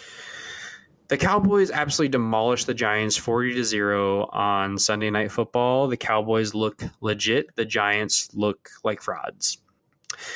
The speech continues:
The Eagles eked out a win against the Patriots twenty-five to twenty. Um,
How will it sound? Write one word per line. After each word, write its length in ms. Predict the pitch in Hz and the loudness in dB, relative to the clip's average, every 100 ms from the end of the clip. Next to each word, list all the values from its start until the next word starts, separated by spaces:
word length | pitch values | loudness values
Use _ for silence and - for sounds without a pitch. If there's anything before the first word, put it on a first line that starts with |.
| - - | -12 -6
The 220 | 123 98 | -6 0
Eagles 400 | 123 127 135 131 | 0 2 0 0
eked 220 | 120 117 117 | -4 -2 0
out 160 | 117 | 2
a 60 | 113 | 2
win 300 | 107 107 120 | 2 2 0
against 280 | 107 107 - | 0 0 -2
the 80 | |
Patriots 560 | - 113 113 123 120 - | 0 0 0 2 0 0
twenty-five 800 | - 113 113 101 107 107 104 - | -2 0 -2 0 0 2 0 -2
to 100 | 101 | -6
twenty. 520 | - 107 127 190 247 - - - - _ | -4 -2 0 2 0 -6 -20 -20 -20 _
Um, 920 | - 117 113 110 104 101 95 92 - | 0 2 4 4 2 2 0 -2 -8